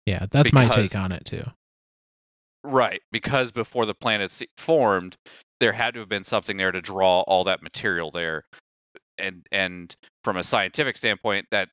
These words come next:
Speaker 2: that draw would have to be gravity.
Speaker 1: Yeah. So,
Speaker 2: So, yeah.
Speaker 1: um, so yeah, there, that's where they're heading is Mars. Before Mars came back,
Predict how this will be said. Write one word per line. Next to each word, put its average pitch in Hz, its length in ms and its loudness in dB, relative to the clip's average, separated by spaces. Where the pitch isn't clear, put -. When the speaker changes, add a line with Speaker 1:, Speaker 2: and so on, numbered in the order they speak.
Speaker 2:
that 101 200 -2
draw 95 260 2
would 87 120 -4
have 90 160 -8
to - 60 -20
be 85 80 -14
gravity. - 540 -8
Speaker 1:
Yeah. - 100 -8
So, 113 720 4
Speaker 2:
So, 107 80 2
yeah. 101 140 4
Speaker 1:
um, 92 320 -4
so - 120 0
yeah, 123 120 2
there, 127 180 2
that's 139 220 4
where 156 80 8
they're 143 120 8
heading 120 460 0
is 113 440 -2
Mars. 117 520 0
Before 117 360 2
Mars 113 300 0
came 107 200 -2
back, 95 240 -4